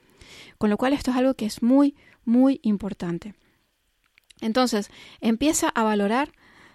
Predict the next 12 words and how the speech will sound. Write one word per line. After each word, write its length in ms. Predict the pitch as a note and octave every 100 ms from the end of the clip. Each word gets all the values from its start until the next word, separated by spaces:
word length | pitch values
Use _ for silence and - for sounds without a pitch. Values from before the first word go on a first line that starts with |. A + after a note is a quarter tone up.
| _
esos 420 | C4 - D4 - _ -
pequeños 640 | A#3 - C#4 C#4 C4+ C4 -
logros, 600 | A3+ A3+ A#3+ F#3+ F3+ - - - -
esos 300 | - C4+ D4+
pequeños 640 | - A#3+ - C#4+ C#4+ D4 -
pasitos, 800 | - G#3 - B3+ A#3 - F#3 - - -
aprender 440 | A#3 A#3 A#3 C4+
a 60 | D#4
manejar 400 | C#4 B3 B3 C4+
una 160 | C4
herramienta 560 | A3+ G3 G#3+ C4 B3+ C4 -
nueva, 500 | G#3+ A3 A3 F3+